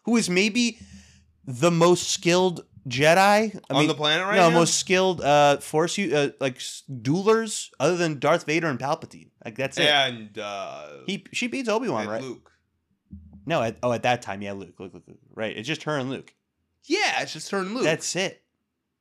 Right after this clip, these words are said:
Speaker 2: And, like, Ezra
Speaker 1: I
Speaker 2: can
Speaker 1: forgot. I, w-, I,
Speaker 2: hold
Speaker 1: I don't know why I
Speaker 2: on.
Speaker 1: thought it was that time period, but it's, it's post. It's, it's right. It's, it's right before the prequels.
Speaker 2: Yeah,
Speaker 1: It's
Speaker 2: that's
Speaker 1: right
Speaker 2: what I'm
Speaker 1: before the
Speaker 2: saying.
Speaker 1: sequels, right before
Speaker 2: Now,
Speaker 1: the
Speaker 2: also,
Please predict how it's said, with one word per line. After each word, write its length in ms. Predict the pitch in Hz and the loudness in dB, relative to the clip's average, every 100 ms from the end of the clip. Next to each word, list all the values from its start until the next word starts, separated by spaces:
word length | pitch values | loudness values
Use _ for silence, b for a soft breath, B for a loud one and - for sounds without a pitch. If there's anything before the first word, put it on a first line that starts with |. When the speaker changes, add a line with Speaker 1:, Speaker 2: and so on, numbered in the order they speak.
| _ _ _ _ _ _ _ - | _ _ _ _ _ _ _ -2
Speaker 2:
And, 220 | 175 185 | 2 2
like, 260 | 180 170 165 | 4 2 2
Ezra 640 | 165 208 254 220 214 170 131 | 2 2 2 0 4 4 4
Speaker 1:
I 140 | 131 135 | 2 2
Speaker 2:
can 80 | |
Speaker 1:
forgot. 280 | 143 160 151 | 4 4 6
I, 20 | |
w-, 200 | 143 165 | 4 4
I, 140 | 170 147 | 4 4
Speaker 2:
hold 120 | 170 | 4
Speaker 1:
I 40 | |
don't 100 | 156 | 4
know 120 | 170 156 | 6 6
why 140 | 147 | 6
I 20 | |
Speaker 2:
on. 60 | 139 | 4
Speaker 1:
thought 200 | 139 131 | 4 2
it 40 | |
was 140 | 127 117 | 2 -2
that 140 | 113 | -6
time 220 | 120 110 | -4 -6
period, 240 | 98 98 92 | -6 -12 -10
but 120 | 104 | -10
it's, 120 | 104 - | -10 -10
it's 140 | 110 | -12
post. 340 | - 120 110 - | -8 -8 -8 -12
It's, 160 | 104 - - | -18 -18 -16
it's 120 | 104 | -12
right. 140 | 95 | -12
It's, 100 | 92 | -14
it's 200 | - 104 _ b b b b | -16 -18 _ b b b b
right 160 | 131 | -2
before 220 | 113 - 117 | -2 -6 -8
the 80 | |
prequels. 340 | - 104 - - | -8 -14 -14 0
Speaker 2:
Yeah, 100 | 175 | 2
Speaker 1:
It's 100 | 185 | 4
Speaker 2:
that's 0 | |
Speaker 1:
right 80 | 202 | 4
Speaker 2:
what 20 | |
I'm 60 | 196 | 4
Speaker 1:
before 60 | |
the 80 | 240 | 4
Speaker 2:
saying. 140 | 220 135 | 4 2
Speaker 1:
sequels, 160 | 110 | -2
right 80 | 131 | -8
before 160 | 113 175 | 0 4
Speaker 2:
Now, 100 | 202 | 6
Speaker 1:
the 60 | |
Speaker 2:
also, 100 | 220 | 6